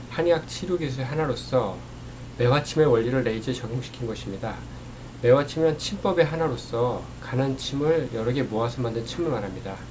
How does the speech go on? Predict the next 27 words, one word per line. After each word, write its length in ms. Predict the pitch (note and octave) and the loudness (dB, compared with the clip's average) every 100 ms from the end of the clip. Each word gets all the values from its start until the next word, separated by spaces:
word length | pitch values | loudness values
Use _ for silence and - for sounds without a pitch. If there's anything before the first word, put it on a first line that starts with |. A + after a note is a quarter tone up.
| - - - - - - - - - - | -14 -14 -14 -8 -6 -6 -10 -14 -4 4
매화침 380 | C#3+ D#3+ D3+ | 4 4 2
요법이란 600 | C3 B2 C#3 B2+ C3+ G#2 F#2 - - | 0 2 2 2 2 -2 -6 -10 -10
이처럼 360 | A#2+ - C3+ A2 | -10 -4 -2 2
매화침을 500 | A2+ B2+ - D3 B2 | 2 2 0 -2 -2
이용해서 540 | A2 G#2+ G#2 A#2+ D3 - | -2 -4 -4 -4 -4 -6
피부를 260 | E3 D#3+ D#3 | -4 -4 -4
자극하는 640 | - A2 A#2 B2 C3+ F2+ - - - - | -6 -8 -4 -2 -2 -6 -10 -12 -14 -12
전통적인 600 | - B2 A#2+ C3 B2+ C3+ C#3 | -2 -2 2 0 2 0 0
한의학 380 | E3+ E3 D#3+ | 0 0 0
방법입니다. 640 | - G#2 G2+ A#2+ F#2+ - F2+ - - - - - - - - - - | -4 -6 -2 -2 -4 -8 -10 -12 -14 -14 -14 -14 -14 -14 -14 -10 -2
여러 120 | B2 | 0
가지 180 | C#3 D#3+ | 2 0
다양한 360 | D#3 B2+ D3+ D#3+ | 2 4 4 4
형태의 360 | D#3+ D#3 D3 | 0 0 -2
도구를 280 | - A#2 B2 | -2 0 0
이용하는데요. 680 | A2 A2+ G#2+ F#2 A2 D3+ - - - - - - - - - | 0 -2 -2 -4 -4 -4 -6 -10 -12 -12 -14 -14 -14 -12 -8
피부에 360 | G3 F#3 F#3 | -6 -2 -2
작은 380 | F3+ - B2 C#3+ | -2 -2 2 2
구멍을 460 | C3 A#2 A#2+ C3+ B2+ | 0 2 4 4 2
여러 200 | G2+ G#2+ | 0 -2
개 160 | G#2 - | -8 -2
뚫어서 540 | A#2 A#2+ C3+ C3+ F2+ - - | -2 -2 -2 -2 -2 -8 -12
자극을 440 | - A#2 B2+ C3+ | -4 -2 0 0
주는 180 | B2+ B2 | 0 0
요법을 480 | G#2 - G2+ D#3 E3+ | 0 -6 -2 -2 -2
모두 220 | A2 G2+ - | -4 -8 -6
통칭해서, 800 | F#3+ F#3 - D#3+ B2 C3 C3+ | -6 -4 -2 0 0 2 2